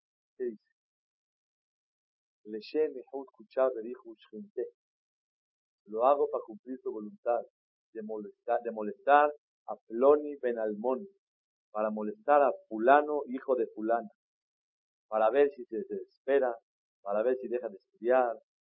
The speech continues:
para ver si se pone nervioso, para ver si empieza a ma-, con manotazos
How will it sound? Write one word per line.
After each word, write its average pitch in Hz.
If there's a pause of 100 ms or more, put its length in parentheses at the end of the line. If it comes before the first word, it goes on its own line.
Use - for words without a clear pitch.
(140)
para 110
ver 131
si -
se 120
pone 117
nervioso, 113 (360)
para 104
ver 131 (100)
si 117
empieza 117
a 110
ma-, 104
con 98
manotazos 104